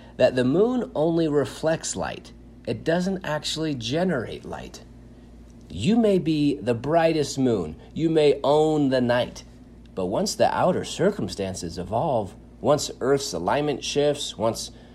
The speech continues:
once someone says that one thing you can't stand, or you lose this or that,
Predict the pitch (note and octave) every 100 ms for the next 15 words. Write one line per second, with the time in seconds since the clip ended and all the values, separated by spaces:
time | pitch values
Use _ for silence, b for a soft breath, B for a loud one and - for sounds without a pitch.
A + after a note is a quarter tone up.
0 | B B - C3+ - D3+ C#3 C3+ A2+ C3
1 | B2+ A2+ A2+ A2 G#2 B2+ B2 A#2 B2 A#2
2 | - C3+ B2+ - - B2 C3 C3 C3 B2+
3 | B B B G2 G2+ G2+ F#2+ B2 C#3 G#2
4 | F#2 B2+ C3 - - E2+ G2+ A2+ B2 A#2+
5 | -